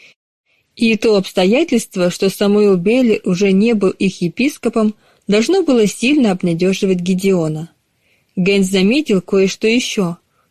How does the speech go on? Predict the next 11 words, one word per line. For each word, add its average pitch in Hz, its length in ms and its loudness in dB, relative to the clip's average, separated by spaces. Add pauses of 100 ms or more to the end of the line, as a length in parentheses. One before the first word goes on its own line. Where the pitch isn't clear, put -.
(100)
В 180 160 -6
голосе 196 560 0
и 185 220 -2
глазах 185 440 0
своего 180 420 -2
юного 175 440 0
друга 190 500 0
он 196 220 -2
прочитал 196 560 -2
столько 320 580 -6
надежды. 190 720 -2